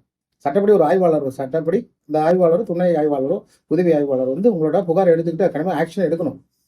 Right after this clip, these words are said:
இந்த மாதிரி வந்து தகராறு பண்றாங்க, பிரச்சனை பண்றாங்க, வீட்டாண்ட வந்து கத்துறாங்க அப்படின்னு நீங்க சொல்லி ஒரு புகார் கொடுத்தீங்கன்னா இந்த புகாரை எடுத்துப்பாங்க. எடுத்துக்கிட்டு கூப்பிட்டு வார்னிங் பண்ணி விடுவாங்க. எந்த ஒரு காவல் நிலையத்திலையும் பார்த்துக்கிட்டீங்கன்னாக்கா, ஆ, "இது மாதிரி பண்ணி கடன் கட்டணும்,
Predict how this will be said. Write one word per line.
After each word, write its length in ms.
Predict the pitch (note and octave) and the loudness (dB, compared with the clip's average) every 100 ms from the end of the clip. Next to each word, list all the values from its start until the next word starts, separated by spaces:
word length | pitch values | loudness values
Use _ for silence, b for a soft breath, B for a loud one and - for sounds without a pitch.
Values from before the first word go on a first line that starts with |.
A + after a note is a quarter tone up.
| _ | _
இந்த 120 | - D3+ | -4 0
மாதிரி 160 | F3 | 2
வந்து 240 | E3+ E3+ F3+ | 2 2 0
தகராறு 300 | D#3+ E3+ D#3 | 2 0 -2
பண்றாங்க, 380 | C3 C3 C3+ | -4 -4 -4
பிரச்சனை 340 | D#3 C3+ E3+ D#3 | -6 -4 -4 -4
பண்றாங்க, 380 | B2+ A#2+ B2 C3+ | -6 -6 -4 -4
வீட்டாண்ட 320 | D#3+ D#3+ C#3+ | -2 0 0
வந்து 180 | B2+ D#3 | -2 -4
கத்துறாங்க 440 | B2+ C#3+ C3 A#2+ | -6 -4 -6 -6
அப்படின்னு 140 | C3 | -4
நீங்க 180 | D3+ C#3 | -2 -2
சொல்லி 200 | C3 F#3 | 0 2
ஒரு 100 | F#3 | 2
புகார் 320 | C#3+ E3+ E3+ | 0 -2 -2
கொடுத்தீங்கன்னா 440 | - D#3 A#2 A#2 E3+ _ _ _ | -4 -2 -2 -6 -12 _ _ _
இந்த 200 | F3 F3 | -6 0
புகாரை 160 | F3+ A3+ | 2 2
எடுத்துப்பாங்க. 460 | F3+ F#3 D#3+ B2 G#2+ _ _ _ F#3 | 2 -2 -4 -6 -10 _ _ _ -2
எடுத்துக்கிட்டு 320 | G#3 G3 A3 | 0 -2 -4
கூப்பிட்டு 200 | A3 G3+ | -2 -2
வார்னிங் 320 | D#3+ G#3 A3+ | 0 0 -2
பண்ணி 140 | F3 C3+ | -2 -2
விடுவாங்க. 340 | A#2+ A#2 G#2+ - | -4 -6 -10 -4
எந்த 260 | F3+ C4+ D4 | 2 4 6
ஒரு 80 | E3+ | 4
காவல் 320 | E3+ F#3+ E3+ | 2 0 -2
நிலையத்திலையும் 300 | D3+ D3+ D3 | -4 -4 -4
பார்த்துக்கிட்டீங்கன்னாக்கா, 720 | C3+ C3+ B2+ A2+ G#2+ C3 C#3+ _ _ _ - | -2 -4 -4 -6 -4 -6 -6 _ _ _ -6
ஆ, 200 | C3+ B2 | -4 -4
"இது 180 | B2 C#3+ | -4 -2
மாதிரி 140 | E3+ | -2
பண்ணி 180 | D3+ D3 | 0 -2
கடன் 240 | C#3+ F3+ | -2 -4
கட்டணும், 440 | C#3+ D3 C3+ B2+ | -4 -6 -6 -6